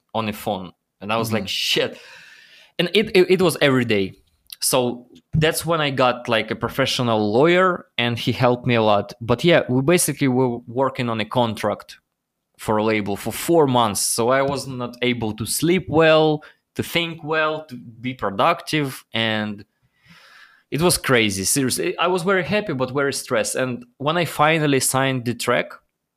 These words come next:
Speaker 1: and I, when I finally got the deal I want, I went to vacation to Dubai. I flew to Dubai, and I was like,
Speaker 2: I
Speaker 1: I don't
Speaker 2: saw
Speaker 1: wanna
Speaker 2: that, yeah. <laughs>
Speaker 1: Yeah.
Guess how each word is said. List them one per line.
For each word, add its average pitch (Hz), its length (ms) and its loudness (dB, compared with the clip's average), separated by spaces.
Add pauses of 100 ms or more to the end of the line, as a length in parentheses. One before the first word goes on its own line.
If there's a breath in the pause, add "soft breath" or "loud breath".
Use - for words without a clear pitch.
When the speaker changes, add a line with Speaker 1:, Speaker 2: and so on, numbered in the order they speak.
(160)
Speaker 1:
and 120 120 -4
I, 123 120 -2
when 123 180 0
I 123 60 0
finally 131 360 -2
got 117 300 -2
the 110 80 -8
deal 117 220 -4
I 110 80 0
want, 151 400 -6 (640)
I 117 100 -2
went 139 260 -4
to 131 160 -6
vacation 120 520 -4
to 113 120 -2
Dubai. 107 500 2
I 104 100 -2
flew 131 200 -2
to 123 140 -2
Dubai, 131 400 2
and 110 100 -2
I 113 60 0
was 110 120 -4
like, 113 120 0
Speaker 2:
I - 60 0
Speaker 1:
I 120 60 0
don't 123 100 -4
Speaker 2:
saw 175 100 0
Speaker 1:
wanna 196 120 0
Speaker 2:
that, 127 200 0
yeah. 156 320 2 (260)
<laughs> 269 280 0
Speaker 1:
Yeah. 156 240 6